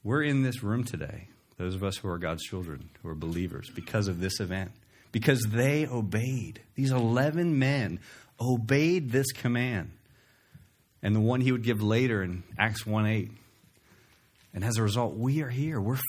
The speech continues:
followers of Christ almost two thousand years later. That just blows my mind if I sit and meditate on that one fact. It's incredible. It is, it is incredible. And if you know church history, it's even more incredible because the church has got more wrong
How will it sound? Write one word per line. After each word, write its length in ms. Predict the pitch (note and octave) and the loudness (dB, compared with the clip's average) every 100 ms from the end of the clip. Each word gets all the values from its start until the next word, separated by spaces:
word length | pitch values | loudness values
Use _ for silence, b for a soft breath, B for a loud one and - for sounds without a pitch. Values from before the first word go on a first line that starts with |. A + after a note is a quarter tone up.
| - | -6
followers 440 | D3+ F3 F3 C#3+ | -4 -2 0 0
of 100 | C3 | -2
Christ 400 | - C#3 C#3 - | -2 -2 -2 -2
almost 320 | A#2+ C#3+ C3+ - | -2 -2 -2 -6
two 220 | - E3+ | -4 -4
thousand 400 | D3 C3+ C3+ B2+ | -4 -4 -2 0
years 200 | A#2+ G#2 | -2 -2
later. 240 | B2 G#2 | -4 -2
That 160 | F2+ C3+ | -4 -4
just 240 | F3+ B2+ | -4 -4
blows 360 | A2+ A2+ C3+ D3+ | 0 2 2 2
my 180 | C3 A#2+ | 0 2
mind 480 | G#2+ A#2+ G2 D#2+ - B B B | 2 2 0 -4 -8 B B B
if 120 | A2 | -2
I 60 | G#2 | 0
sit 260 | - D3 | 2 0
and 120 | A#2 G#2 | 2 2
meditate 400 | A2+ A#2+ A2 F2+ | 2 0 -2 -2
on 140 | F2+ | -2
that 160 | E2+ D#2+ | -4 -6
one 180 | F2+ | -6
fact. 460 | E2+ G2 - - - _ b b b b b | -6 -8 -10 -16 -20 _ b b b b b
It's 100 | - | -6
incredible. 560 | D3+ - B3+ C4+ A#2 - - _ _ - | -4 -4 -6 -4 -6 -8 -18 _ _ -6
It 140 | C#3+ | -4
is, 200 | C3+ - | -4 -4
it 100 | C3+ | 0
is 140 | C3+ B2+ | 2 2
incredible. 600 | A2+ - G3 G3 - - - B B B | -2 -4 -4 -2 -4 -8 -18 B B B
And 100 | - | 4
if 100 | C3+ | 6
you 80 | D3 | 6
know 160 | C#3+ D#3 | 4 2
church 300 | - D3 - | 0 -2 0
history, 280 | E3+ - | -2 0
it's 100 | A#2+ | 0
even 180 | B2+ A#2+ | 2 2
more 240 | A2+ C#3+ E3 | 2 2 0
incredible 380 | C#3 G2 F2+ | -2 -2 -2
because 240 | F2 F2+ G2+ | -4 -4 -4
the 80 | G2+ | -4
church 220 | - D3+ | -6 -6
has 100 | G#2+ | -4
got 140 | G#2 | -2
more 200 | G2 G2 | -2 -2
wrong 520 | F2 G#2 C#3+ E2 C#2 | -2 0 0 -2 -6